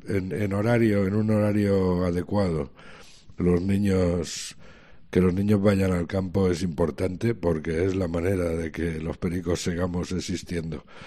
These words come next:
Porque fuera de, de, de eso, en este mundo que vivimos, el español le cuesta, le cuesta tener seguidores. Y si los niños van al campo, se enganchan y es diferente.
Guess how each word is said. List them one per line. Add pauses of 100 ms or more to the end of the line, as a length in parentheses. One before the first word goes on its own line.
(260)
Porque
fuera
de,
de,
de
eso, (680)
en
este
mundo
que
vivimos,
el
español (640)
le
cuesta,
le
cuesta
tener
seguidores. (480)
Y
si
los
niños
van
al
campo, (960)
se
enganchan
y
es
diferente.